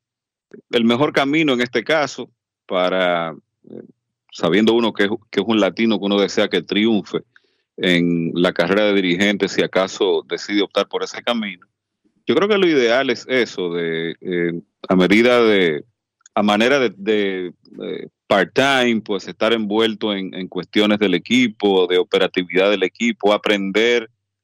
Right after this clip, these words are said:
la organización desde abajo hasta arriba, eh, desarrollo de jugadores, eh,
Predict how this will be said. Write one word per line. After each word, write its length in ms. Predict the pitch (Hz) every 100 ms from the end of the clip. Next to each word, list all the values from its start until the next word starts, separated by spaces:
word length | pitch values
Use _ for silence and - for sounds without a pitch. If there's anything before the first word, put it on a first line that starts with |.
| _ _
la 200 | 95 95
organización 1000 | 98 101 98 95 90 - 107 113 113 107
desde 720 | 92 95 87 92 92 87 87 82
abajo 640 | 90 87 104 117 104 104 95
hasta 280 | - 98
arriba, 800 | 85 87 131 135 107 98 90 85 82
eh, 200 | 76 78 _
desarrollo 500 | 92 - 87 95 90
de 80 | 87
jugadores, 960 | 85 85 90 123 135 110 98 90 - _ _ _ _ _ _
eh, 380 | 90 90 85